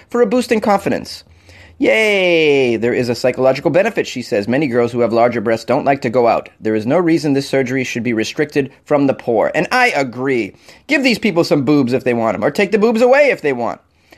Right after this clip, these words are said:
According to the International Society of Aesthetic Plastic Surgery, there were about thirty-three thousand breast augmentation surgeries carried out in India in twenty sixteen.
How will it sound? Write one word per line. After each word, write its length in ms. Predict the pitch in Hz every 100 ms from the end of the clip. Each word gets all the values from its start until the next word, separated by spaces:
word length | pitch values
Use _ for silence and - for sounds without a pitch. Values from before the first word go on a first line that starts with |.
| -
According 280 | 139 214 202
to 100 | 175
the 100 | 160
International 480 | 165 147 143 139 127
Society 400 | 120 123 117 113
of 100 | 104
Aesthetic 380 | 117 - 127 120
Plastic 320 | 120 113 107
Surgery, 440 | - 185 165 185 175 - - - -
there 100 | 117
were 60 | 120
about 320 | 120 120 -
thirty-three 460 | - 160 143 120 113
thousand 420 | 104 107 104 92
breast 320 | 104 - - -
augmentation 600 | 107 110 101 104 101 101
surgeries 440 | - 101 101 98 -
carried 300 | 104 107 107
out 160 | -
in 100 | 117
India 360 | 127 139 139 135
in 140 | 107
twenty 240 | 104 98 110
sixteen. 520 | - - 143 131